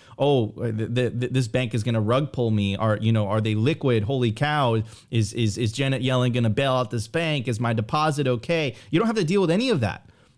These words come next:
right? All you have to do is take a little bit of personal responsibility and take self-custody. And this image is so powerful. Here's First Republic Bank. Here's Janet Yellen with the famous, you know, you guys all remember the buy Bitcoin sign. It says, "Be your own bank."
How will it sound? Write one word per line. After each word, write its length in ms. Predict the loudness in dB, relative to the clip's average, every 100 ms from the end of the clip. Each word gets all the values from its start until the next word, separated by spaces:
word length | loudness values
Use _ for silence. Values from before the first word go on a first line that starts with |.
| _
right? 220 | -2 0
All 140 | 2 2
you 60 |
have 100 | 2
to 80 | 0
do 80 | 2
is 100 | 2
take 160 | 0 0
a 60 |
little 180 | 2 2
bit 140 | 2
of 160 | 0 0
personal 360 | -2 -2 -2 -2
responsibility 800 | -2 -2 -2 -2 0 0 0
and 80 | 0
take 160 | -2 -4
self-custody. 640 | -4 -4 -2 -2 0 -2 -4 -12
And 200 | -4 -4 -2
this 260 | 0 0 0
image 280 | 0 2 0
is 120 | -2
so 380 | -4 0 0 0
powerful. 640 | -2 -2 -2 -2 -4 -6 -10 -6
Here's 220 | -2 -2
First 360 | 0 0 0 -2
Republic 460 | -4 -2 -2 -2 -2
Bank. 360 | 0 0 -2 -12 -20 _ _ _ _ _ -2
Here's 180 | 0
Janet 320 | 0 0 0 0
Yellen 320 | 2 2 2
with 100 | 0
the 80 | -2
famous, 560 | -2 2 2 2 -2 -14 -12
you 100 | -2
know, 80 | 0
you 220 | 2 0
guys 220 | 2 2 2
all 160 | 2
remember 320 | 2 2 2
the 160 | 2 2
buy 260 | 2 0 0
Bitcoin 500 | -2 -2 0 2 2
sign. 280 | 0 -2
It 60 | -2
says, 140 | -2
"Be 280 | -2 0 0
your 160 | 0 0
own 160 | 0
bank." 320 | 0 0 -2